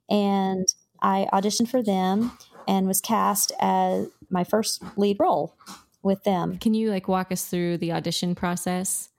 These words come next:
Speaker 2: How you start the audition to how you end up with the lead role?
Speaker 1: <laughs> Um, well, for auditioning, I mean, obviously you're just gonna fully prepare a piece,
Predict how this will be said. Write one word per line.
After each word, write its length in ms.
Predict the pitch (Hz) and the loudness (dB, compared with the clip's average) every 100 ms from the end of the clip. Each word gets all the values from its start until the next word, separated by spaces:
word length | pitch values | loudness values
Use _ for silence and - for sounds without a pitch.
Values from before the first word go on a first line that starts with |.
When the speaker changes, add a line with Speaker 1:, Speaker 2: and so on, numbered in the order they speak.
| - | -14
Speaker 2:
How 260 | - 190 180 | -6 -4 -4
you 600 | 180 - 185 180 180 175 | -6 -8 -8 -6 -4 -4
start 360 | 170 - 180 208 | -6 -4 -4 -4
the 100 | 214 | -4
audition 460 | 208 226 254 247 240 | -2 -2 0 -2 -2
to 200 | 190 180 | -4 -4
how 160 | 185 | -2
you 200 | 180 170 | -2 -2
end 140 | 170 160 | -2 -2
up 120 | 160 | -4
with 160 | 175 - | -6 -4
the 100 | 175 | 0
lead 280 | 214 320 | 4 4
role? 280 | 160 226 185 - | 4 2 -2 -8
Speaker 1:
<laughs> 320 | - - - | -8 -8 2
Um, 440 | 262 269 269 247 - - | 4 4 2 0 -2 -2
well, 220 | 226 240 | 2 2
for 360 | 233 247 226 214 | 2 0 0 2
auditioning, 800 | 226 233 339 269 226 214 226 214 - | 0 2 0 2 2 2 0 -2 -2
I 100 | - 196 | 0 2
mean, 160 | 190 | 2
obviously 360 | 185 202 - 202 | 0 0 0 0
you're 120 | 190 | 0
just 200 | 180 - | -2 -2
gonna 320 | 196 180 175 175 - - _ _ _ _ _ _ _ | 0 2 0 -2 -12 -20 _ _ _ _ _ _ _
fully 440 | - 285 254 196 202 | -2 2 4 2 0
prepare 760 | 247 202 247 208 185 185 196 - | 0 2 2 4 4 2 0 -2
a 40 | |
piece, 680 | 202 226 175 175 202 - - | 0 0 2 2 2 0 -2